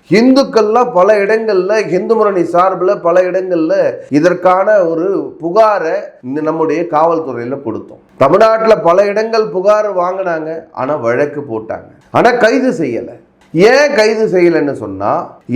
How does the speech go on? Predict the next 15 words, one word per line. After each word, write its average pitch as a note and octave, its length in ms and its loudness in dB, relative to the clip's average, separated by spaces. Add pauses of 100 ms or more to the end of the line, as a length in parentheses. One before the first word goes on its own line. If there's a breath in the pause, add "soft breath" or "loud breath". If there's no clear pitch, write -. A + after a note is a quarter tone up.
எந்த A#3 180 2 (140)
முருகனை, G3+ 440 2 (180)
எந்த G#3+ 200 0 (100)
கந்த F#3+ 320 0
சஷ்டி F3+ 300 -6 (100)
கவசத்தை E3+ 480 0 (160)
மிக F#3+ 200 2 (120)
கேவலமாக F#3+ 600 0 (100)
பேசினானோ, C3+ 640 -4 (440 loud breath)
அவனை D4 260 4 (140)
கூப்பிட்டு G#3+ 340 2 (240)
இன்றைய G3 420 0 (100)
முதல்வர் F#3 500 0 (420 soft breath)
அவருக்கு B2+ 360 -2 (180)
மரியாதை G3 400 2